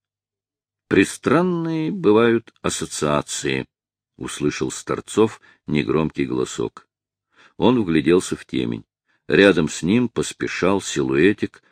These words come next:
ростом ему по плечо. «Пристранный.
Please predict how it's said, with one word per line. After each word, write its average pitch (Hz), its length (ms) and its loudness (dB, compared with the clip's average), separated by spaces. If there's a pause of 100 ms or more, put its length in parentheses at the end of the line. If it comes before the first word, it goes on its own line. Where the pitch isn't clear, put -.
(120)
ростом 82 540 2
ему 78 340 -4
по - 160 0
плечо. - 580 -10 (680)
«Пристранный. - 1300 -4